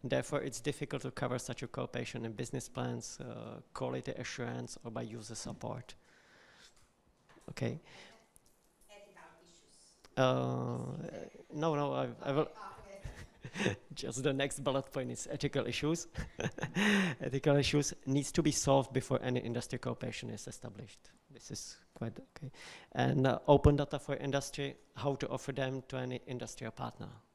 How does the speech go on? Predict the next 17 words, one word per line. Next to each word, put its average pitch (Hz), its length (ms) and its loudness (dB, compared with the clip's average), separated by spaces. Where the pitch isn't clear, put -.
It's - 220 -10
a 123 80 -12
question - 340 -16
mark 110 280 -12
at 131 100 -8
the 113 120 -6
end. 110 180 -12
Okay, 147 300 -2
maybe 123 280 -2
we 123 80 -2
can, 120 340 -6
uh, 113 160 -6
proceed 131 400 -4
to - 220 -6
the 117 60 -4
second 143 320 -8
question. 175 680 -8